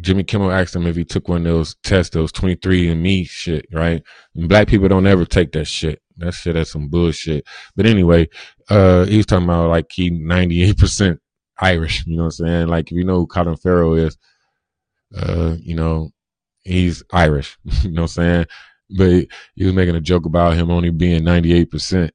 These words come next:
you know, and things like that. But my point is, um, oh, he, he made the point about, uh, having, um, Neanderthal, uh, D N A in 'em, you know what I'm saying?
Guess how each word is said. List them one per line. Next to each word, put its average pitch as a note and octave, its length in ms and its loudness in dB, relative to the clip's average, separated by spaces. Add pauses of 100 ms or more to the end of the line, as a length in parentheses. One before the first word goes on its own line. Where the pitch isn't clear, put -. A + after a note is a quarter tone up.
you E2+ 140 -4
know, D#2+ 160 -2
and D#2+ 100 -4
things E2+ 200 -4
like D#2+ 180 -2
that. F2 280 0 (380)
But F2+ 140 -2
my F2+ 100 0
point G2 300 -2
is, F2+ 320 0
um, E2 440 -2 (2750)
oh, F#2 340 4 (280)
he, G2+ 240 2
he G2+ 140 -2
made F#2+ 220 0
the F2 60 0
point G2 280 0
about, F2 440 2
uh, E2+ 380 2
having, F2 480 -2 (320)
um, E2 420 -2 (100)
Neanderthal, E2 1080 0 (420)
uh, D#2+ 240 -2
D E2 260 -2
N E2+ 120 0
A E2+ 180 2
in E2 140 0
'em, C#2 140 -4
you B1 80 -12
know D#2 40 -6
what - 0 -
I'm D#2 60 -6
saying? E2+ 360 -4